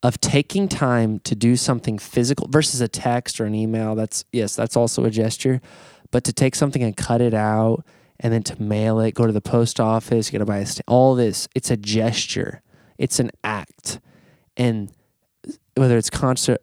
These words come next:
like, people recognize that you've done something for them and they respond, if they're aware or if it's meant to be, whatever,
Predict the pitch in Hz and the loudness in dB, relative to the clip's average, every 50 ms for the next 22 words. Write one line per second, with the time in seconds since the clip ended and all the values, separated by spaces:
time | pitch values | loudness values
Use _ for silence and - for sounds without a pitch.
0 | - - - - - - 139 131 - - 135 131 127 123 - - _ - 104 107 | -2 -4 -4 -4 -2 0 0 0 2 4 4 4 6 4 2 0 _ -4 -2 0
1 | 110 113 113 - 107 107 110 110 104 101 95 67 65 85 - - - 107 78 67 | 0 0 -2 -4 -6 -6 -4 -4 -4 -4 -6 -6 -8 -8 -8 -6 -6 -6 -4 -2
2 | 110 117 110 104 110 - - 110 104 107 107 107 104 - 107 95 92 - - 101 | 0 0 0 0 -2 -2 -2 0 0 0 -2 -4 -6 -6 -6 -6 -6 -8 -8 -8
3 | 104 101 - - 104 98 98 87 82 73 - 101 113 - _ _ _ _ _ _ | -8 -8 -6 -6 -6 -4 -4 -6 -6 -8 -8 -10 -12 -14 _ _ _ _ _ _
4 | _ _ - 120 117 117 110 107 98 - - - - 131 113 113 113 113 110 104 | _ _ -4 -2 0 2 2 0 0 0 -2 -2 0 0 0 0 0 0 0 -2
5 | 101 98 98 - - - - _ _ _ _ _ _ _ _ _ 135 - - - | -4 -4 -6 -8 -10 -12 -18 _ _ _ _ _ _ _ _ _ -2 -2 0 0
6 | 117 113 110 104 98 101 107 104 107 107 107 107 104 101 104 101 - - - 104 | 0 0 2 0 0 -2 -2 -2 0 0 0 -2 -2 -2 -4 -4 -6 -6 -8 -8
7 | - - - 110 107 104 95 - 98 95 104 104 101 101 98 98 98 101 101 101 | -6 -8 -6 -4 -4 -4 -4 -8 -8 -6 -4 -4 -2 -2 -4 -4 -4 -4 -4 -4
8 | 101 | -6